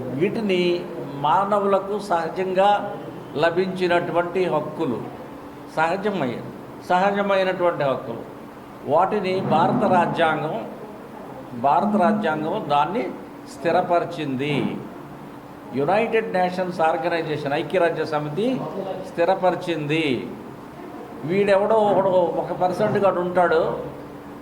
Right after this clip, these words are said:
రెండు పర్సెంట్ గాళ్ళు ఉంటారు, వాళ్ళు మిగిలిన ప్రజలందరికీ బ్రెయిన్ వాష్ చేసి,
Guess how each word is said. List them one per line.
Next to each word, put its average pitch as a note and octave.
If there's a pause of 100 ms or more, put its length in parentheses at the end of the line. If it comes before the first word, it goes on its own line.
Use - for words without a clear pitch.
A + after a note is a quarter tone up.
(180)
రెండు E3+
పర్సెంట్ G3
గాళ్ళు F#3
ఉంటారు, F3 (960)
వాళ్ళు F#3 (840)
మిగిలిన A3
ప్రజలందరికీ G3
బ్రెయిన్ F3
వాష్ G3
చేసి, D3+